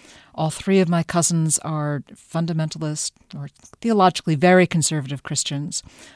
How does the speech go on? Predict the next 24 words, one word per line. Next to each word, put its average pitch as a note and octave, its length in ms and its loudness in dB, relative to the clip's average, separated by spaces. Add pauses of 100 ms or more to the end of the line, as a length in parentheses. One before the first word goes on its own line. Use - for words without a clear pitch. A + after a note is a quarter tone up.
I E3+ 60 -6
grew F#3 160 -2
up F#3+ 120 -2
in F#3+ 80 0
an F3+ 200 -2
Orthodox F#3 460 -6
Jewish F#3+ 300 -4
neighborhood. F#3 460 -6 (440)
So E3+ 420 -2
I E3 120 -2
just - 260 -6
had E3 180 -6
this E3 140 -4
sense C4+ 500 -4
that D#3+ 340 -8
people F3 580 -6 (520)
came A3 720 2 (100)
to D3+ 600 -6 (580)
the D#3 480 -4 (100)
non-material, D#3+ 1160 -2
the D3+ 80 -10
spiritual, D#3 800 -6
the F3 60 -8
divine, D3 580 -6